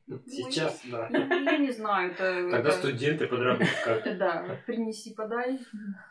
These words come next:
Speaker 1: и не мешай. Мы снимали... э... а почему мы снимали?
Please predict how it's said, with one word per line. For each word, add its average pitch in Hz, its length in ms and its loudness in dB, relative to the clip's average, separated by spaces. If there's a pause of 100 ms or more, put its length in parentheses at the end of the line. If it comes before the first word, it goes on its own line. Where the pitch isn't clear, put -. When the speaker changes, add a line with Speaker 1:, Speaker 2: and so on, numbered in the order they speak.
(180)
Speaker 1:
и 220 100 -8
не 208 140 -4
мешай. 180 480 -8 (240)
Мы 226 280 -2
снимали... 175 540 -4
э... 175 600 -12 (600)
а 190 80 -20
почему 175 340 -10
мы 165 120 -8
снимали? 165 360 -20